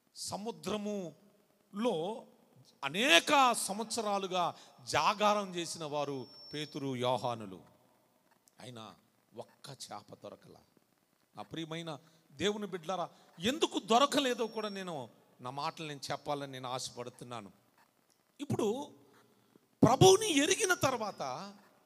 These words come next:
ఈ గలిలయ సముద్రంలోనికి వెళ్ళి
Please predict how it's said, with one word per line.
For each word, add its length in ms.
ఈ 160
గలిలయ 440
సముద్రంలోనికి 1600
వెళ్ళి 400